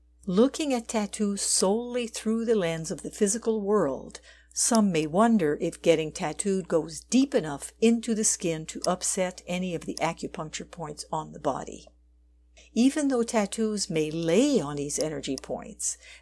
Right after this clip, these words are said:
the needles don't go in as far as acupuncture needles. But the intention, the image, and ink color,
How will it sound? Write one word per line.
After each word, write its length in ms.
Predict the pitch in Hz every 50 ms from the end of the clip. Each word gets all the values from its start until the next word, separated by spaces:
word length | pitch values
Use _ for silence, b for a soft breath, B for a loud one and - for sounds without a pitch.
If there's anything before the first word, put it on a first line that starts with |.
| B B
the 160 | 160 165 165
needles 800 | 156 156 170 196 214 233 226 247 240 240 233 233 220 - - -
don't 460 | - 139 - 185 175 214 233 220 -
go 180 | - 214 202
in 220 | 196 208 214 214 185
as 180 | 151 143 -
far 340 | - - 185 165 165 160 160 -
as 180 | 160 160 156 - -
acupuncture 640 | - 202 233 - 202 - - 156 139 139 - - 131
needles. 640 | 123 113 104 - - - - - - - - - b b b b b b b -
But 460 | 156 208 - - - - - - - B B B _ -
the 160 | 185 185 170
intention, 960 | 165 165 160 - - 254 269 311 320 - - - 160 131 131 - - - - - _ _ _ _ -
the 160 | - 135 - -
image, 720 | 220 240 269 311 311 254 165 - 185 - - - - -
and 240 | - 170 160 - - -
ink 320 | - 240 294 311 - -
color, 480 | - - 190 143 120 113 - - - -